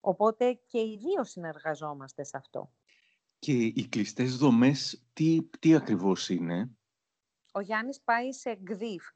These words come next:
Speaker 1: κέντρο διημέρευσης ημερήσιας φροντίδας. Δηλαδή, πάει το πρωί και επιστρέφει στο σπίτι του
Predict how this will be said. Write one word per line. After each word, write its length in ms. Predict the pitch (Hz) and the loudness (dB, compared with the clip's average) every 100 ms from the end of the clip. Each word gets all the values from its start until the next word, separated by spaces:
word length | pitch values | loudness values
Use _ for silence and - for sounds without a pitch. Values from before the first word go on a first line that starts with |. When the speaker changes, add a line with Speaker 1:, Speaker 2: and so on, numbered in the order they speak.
| - | -8
Speaker 1:
κέντρο 520 | 196 185 196 220 220 | -6 -6 -6 -6 -6
διημέρευσης 1000 | 190 202 180 175 180 185 202 - 233 226 | -6 -8 -8 -6 -2 -2 -4 -8 -10 -8
ημερήσιας 760 | 196 190 190 208 - 226 220 | -6 -4 -4 -8 -8 -8 -6
φροντίδας. 800 | - 196 180 202 180 139 123 123 | -4 -4 -4 -4 -6 -6 -10 -12
Δηλαδή, 400 | 143 160 156 185 | -8 -4 -4 -4
πάει 320 | 185 196 190 | 0 2 2
το 160 | 180 170 | -2 -8
πρωί 360 | - 156 185 240 | -6 -8 -8 -8
και 100 | 220 | -10
επιστρέφει 560 | 214 196 - 220 220 | -12 -12 -6 -6 -6
στο 160 | 214 202 | -10 -12
σπίτι 440 | - - 208 214 | -10 -8 -8 -8
του 340 | 202 220 208 | -8 -6 -6